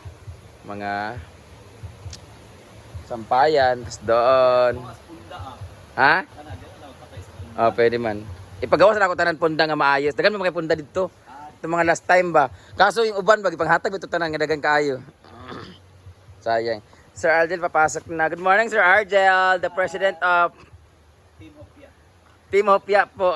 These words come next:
Speaker 1: <laughs> siya ngayon. Ayan po, ipa-, darating na rin siguro yung mga de-, deliverables ngayon. So, magpapasemento tayo dito para sa labahan natin na maayos na, hindi na siya,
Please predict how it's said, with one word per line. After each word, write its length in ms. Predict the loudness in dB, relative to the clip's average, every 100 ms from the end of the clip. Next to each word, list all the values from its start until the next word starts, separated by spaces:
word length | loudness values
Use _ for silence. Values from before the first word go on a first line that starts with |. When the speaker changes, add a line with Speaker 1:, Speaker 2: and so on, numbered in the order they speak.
| -2
Speaker 1:
<laughs> 160 | -6
siya 160 | -4 -4
ngayon. 480 | -2 -4 -2 -2 -4 -8 -10 -8 -8 -8 -10 -12 -14 -20 -20 -20 -20 -20 -20 _ _ -20 -20 -20 -20 -20 -20 -4
Ayan 240 | 0 0
po, 160 | 2 2
ipa-, 220 | 2 -6 -12 -6
darating 400 | -2 -2 -2 -4
na 80 | -4
rin 80 | -4
siguro 240 | 0 0
yung 160 | 0 -2
mga 160 | 0 0 0 0 -2 0
de-, 340 | 0 0 -6 -6
deliverables 960 | -4 -2 -2 0 0 2 2 2 -2 -6
ngayon. 480 | -4 -2 -4 -6 -16 _ _ _
So, 160 | -4 -2
magpapasemento 800 | 0 -2 -2 -2 -2 -2 0 2
tayo 160 | 4 4
dito 380 | 0 -2 2 4 4 4
para 240 | 2 2
sa 160 | 2 0
labahan 400 | 0 2 0 0
natin 480 | 0 -2 -2 -6 -4
na 80 | -6
maayos 720 | -6 -6 -2 -2 -2 -4 -4
na, 160 | -4
hindi 240 | -4 -4 -8
na 80 | -4
siya, 400 | 0 2 0